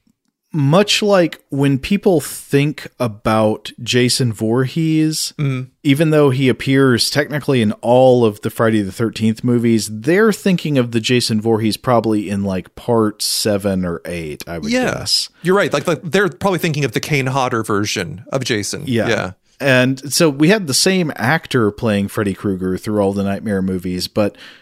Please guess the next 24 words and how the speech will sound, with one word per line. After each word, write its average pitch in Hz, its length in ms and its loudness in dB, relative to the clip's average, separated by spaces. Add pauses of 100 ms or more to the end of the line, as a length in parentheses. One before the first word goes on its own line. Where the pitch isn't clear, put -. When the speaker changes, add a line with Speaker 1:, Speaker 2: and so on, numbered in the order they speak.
(100)
Speaker 1:
Freddy 196 360 2
is - 120 2
presented 113 840 0
differently 95 760 -2
in 98 220 -2
these 98 220 -4
different 101 280 -6
movies. 101 440 -4
And 104 180 0
I 127 160 0
think 165 180 -2
when 127 140 2
people 120 320 -4
think - 680 -4
of, 107 600 2 (160)
uh, 101 200 -2
Freddy 110 280 0
Krueger, 101 440 0
they're 113 220 -2
mainly 131 500 2
thinking 104 380 -4
of 95 220 -6 (100)
Part 95 240 -4
Three. - 320 -10